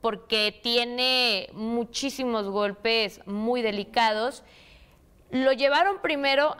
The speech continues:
al hospital general. Vieron que se estaban tardando mucho, entonces lo tuvieron que llevar a un hospital, eh, privado. Entonces fue un movimiento que obviamente su salud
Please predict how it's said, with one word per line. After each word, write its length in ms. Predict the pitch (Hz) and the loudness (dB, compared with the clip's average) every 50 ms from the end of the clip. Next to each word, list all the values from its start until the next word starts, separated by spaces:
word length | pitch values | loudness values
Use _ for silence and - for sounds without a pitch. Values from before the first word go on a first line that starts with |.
| - - | -6 -4
al 160 | 202 208 208 | -4 -4 -4
hospital 680 | 196 - - - 196 - - 247 240 240 240 240 240 | -6 -8 -10 -14 -12 0 2 2 4 4 2 2 0
general. 520 | - - 285 294 294 320 339 330 285 220 196 - - _ _ - - - _ _ - - - - - | -8 -8 -2 0 2 2 2 2 0 -6 -12 -20 -20 _ _ -20 -20 -20 _ _ -20 -20 -20 -20 -10
Vieron 420 | - 202 240 262 269 269 285 302 285 | -6 -2 2 2 2 2 0 -4 -4
que 120 | 294 277 | -6 -6
se 100 | - 233 | -6 -10
estaban 400 | 196 - - 226 226 254 277 269 | -6 -2 0 0 2 0 0 0
tardando 440 | - 240 226 214 220 208 226 240 247 | 0 0 0 2 -2 -2 -2 -4 -4
mucho, 240 | 254 254 - - 247 | -6 -6 -4 -4 -6
entonces 440 | 240 240 247 240 226 262 269 - - - | -4 -2 -4 -4 0 -2 -2 -2 -2 -4
lo 220 | 233 233 233 226 | -2 0 0 -2
tuvieron 440 | 226 233 233 226 220 220 247 330 330 | -2 -4 0 0 0 0 -2 -4 -4
que 120 | - 320 | -2 0
llevar 260 | 302 294 285 269 262 | 2 4 4 4 2
a 60 | 262 254 | 2 -2
un 120 | 254 254 | -4 -6
hospital, 680 | 247 240 - - 220 202 - - 226 220 220 220 220 220 | -8 -8 -8 -12 -12 -8 -2 0 2 2 2 2 0 -2
eh, 720 | 196 - - 214 208 196 196 190 190 185 180 180 180 170 170 - - - - 220 220 185 - | -4 -4 -4 -2 -2 0 0 0 0 -2 -2 -6 -6 -8 -10 -12 -8 -4 -2 -2 -2 0 0
privado. 540 | 220 247 233 240 240 277 285 240 185 175 - - - - - - - - _ _ _ - | 0 2 2 4 2 2 2 0 -2 -4 -10 -20 -20 -20 -20 -20 -20 -20 _ _ _ -8
Entonces 420 | 247 226 269 285 277 349 330 - | -4 0 0 0 2 0 -2 0
fue 140 | - 330 330 | 0 2 2
un 160 | 330 330 330 | 2 2 2
movimiento 840 | 339 339 339 320 311 302 302 285 277 254 233 226 - 214 226 233 - - - - - - - - - - - - - _ | 2 2 2 0 -2 -2 -2 0 0 -2 -4 -4 -2 -2 -2 -2 -6 -14 -20 -20 -20 -20 -20 -20 -20 -20 -20 -20 -20 _
que 440 | - 233 226 220 214 214 214 202 - | 0 2 2 2 2 2 0 0 0
obviamente 580 | - 247 285 294 294 294 285 277 262 277 277 262 | 0 2 2 2 0 0 -2 -6 -2 -2 -4 -4
su 220 | - - 262 220 | -2 -6 -8 -8
salud 580 | - - 226 202 196 202 220 226 233 233 240 | -4 -2 0 0 0 0 -2 -2 -2 -2 -4